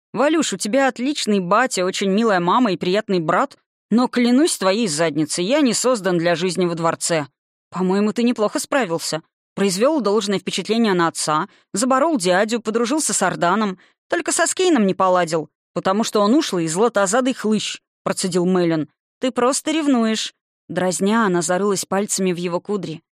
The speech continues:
«Ужасно ревнуешь к Скейну. Я не ревнивый. Уверенный в себе мужчина не рассматривает остальных как соперников, потому что прекрасно знает, что его женщина даже не взглянёт на другого.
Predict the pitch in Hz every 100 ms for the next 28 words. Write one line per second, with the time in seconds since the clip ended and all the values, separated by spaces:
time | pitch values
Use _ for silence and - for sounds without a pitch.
0 | _ 311 233 220 262 311 262 202 254 269
1 | - - 196 180 180 170 _ _ _ -
2 | 208 254 269 294 247 170 151 - _ -
3 | 190 247 214 202 - 202 196 185 - 339
4 | 202 - _ - 262 302 - 196 156 170
5 | 170 190 - 208 285 - 220 - 285 -
6 | 156 170 160 165 - _ _ 190 185 190
7 | - 196 202 - 175 156 - 165 156 185
8 | 254 254 - 196 190 190 233 214 196 190
9 | 185 180 185 180 - 185 175 185 196 185
10 | 175 175 180 180 151